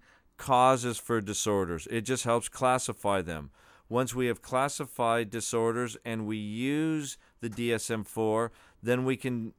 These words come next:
find what the patient has.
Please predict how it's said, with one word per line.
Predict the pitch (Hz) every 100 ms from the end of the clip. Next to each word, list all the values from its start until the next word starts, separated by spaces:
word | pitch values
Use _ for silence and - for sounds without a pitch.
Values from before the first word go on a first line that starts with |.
| _ _
find | - - 123 123 135 135 120
what | 120 123
the | 123
patient | - 120 113 123 117
has. | 117 104 90 76 -